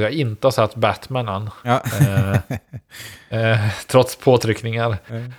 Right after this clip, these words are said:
Speaker 1: Eh, vi har inte fått ihop det, helt enkelt. Eh, och det går att se den liksom på, eh, piratat sätt, om man säger så. Men då känns det som att det är rätt, kanske taskig kvalitet. Och så,
Speaker 2: Ja.
Speaker 1: vet,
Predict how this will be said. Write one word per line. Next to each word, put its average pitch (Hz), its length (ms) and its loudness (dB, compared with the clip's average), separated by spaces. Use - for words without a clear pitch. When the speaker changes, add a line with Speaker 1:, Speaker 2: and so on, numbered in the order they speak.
Speaker 1:
Eh, 107 400 0
vi 123 100 6
har 127 60 8
inte 127 200 2
fått - 160 -2
ihop 123 360 2
det, 117 100 6
helt 110 200 2
enkelt. 104 520 -4
Eh, 104 800 -2
och 120 180 -2
det 127 100 4
går 131 360 4
att 143 60 4
se 117 240 2
den 110 160 -2
liksom 104 420 -4
på, 104 440 0
eh, 101 420 -2
piratat 123 800 4
sätt, - 280 -2
om 104 60 -4
man 101 100 -4
säger 104 140 -2
så. 101 260 -4
Men 117 420 -4
då 127 300 -2
känns 120 220 -2
det - 40 -10
som 123 60 -4
att 113 60 -4
det 123 60 0
är 120 40 2
rätt, 120 240 2
kanske 123 360 -4
taskig - 420 -4
kvalitet. 135 760 0
Och 127 280 -2
så, 113 100 -6
Speaker 2:
Ja. 98 120 -2
Speaker 1:
vet, 107 260 -6